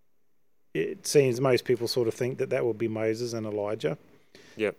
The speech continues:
Speaker 1: Um, that's sort of the last thing, and, you know, they're, it's an interesting read. Read that in Revelation about the two witnesses, um, and we'd think that John the Baptist actually himself will be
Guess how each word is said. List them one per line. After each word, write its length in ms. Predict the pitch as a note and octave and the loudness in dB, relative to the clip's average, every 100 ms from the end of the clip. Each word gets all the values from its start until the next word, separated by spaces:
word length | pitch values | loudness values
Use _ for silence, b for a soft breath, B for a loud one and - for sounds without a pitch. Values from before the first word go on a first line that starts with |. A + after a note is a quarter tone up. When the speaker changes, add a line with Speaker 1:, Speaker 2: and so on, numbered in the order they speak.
| - | -6
Speaker 1:
Um, 340 | A2 G#2+ G#2+ | -6 -4 -2
that's 200 | A2 B2 | 0 0
sort 180 | - A#2 | 2 2
of 60 | G#2+ | 2
the 60 | G#2+ | 2
last 320 | G#2+ G#2 - | 0 0 0
thing, 240 | A#2+ B2 | 0 0
and, 360 | A2 G#2 G#2 - - | -2 -4 -6 -10 -14
you 100 | A2+ | -12
know, 180 | G#2 G#2+ | -8 -4
they're, 280 | G#2+ G#2+ G#2+ - - - - | 0 0 0 -4 -20 -12 -6
it's 200 | A#2 B2+ | -4 0
an 60 | |
interesting 400 | D3 - - A2+ | 0 0 -4 -2
read. 320 | G#2+ C3 D#3 B2 - - | 4 4 4 -2 -18 -8
Read 180 | A#2 A#2 | -2 0
that 120 | B2 | 0
in 80 | B2 | -2
Revelation 540 | A2+ G#2+ G#2+ A2 - A2 | -4 -2 -2 -2 -2 0
about 200 | A2+ A2+ | 0 -2
the 80 | |
two 200 | - A2 | -4 -2
witnesses, 580 | A2 B2 B2 C#3+ D#3+ - - b b b b _ - | -2 -2 -2 0 0 -4 -12 b b b b _ -10
um, 320 | A2+ A2 A2 | -4 -4 -4
and 160 | A#2+ A2+ | -2 -2
we'd 120 | A2+ | -2
think 220 | - B2 B2 | 0 -2 0
that 200 | A#2 - - - _ D#3 | -2 -2 -12 -20 _ 0
John 220 | A#2 C3 | 6 8
the 80 | A#2 | 6
Baptist 400 | G#2+ C3+ B2 - | 6 4 4 0
actually 340 | B2 A2+ A2+ G#2 | 0 0 -2 -2
himself 720 | A2 F#2 E3+ B2 B2 C3 - | -4 4 6 6 4 0 -6
will 140 | A2+ G#2 | -4 -2
be 360 | G#2+ G#2+ G2+ | -2 -2 -6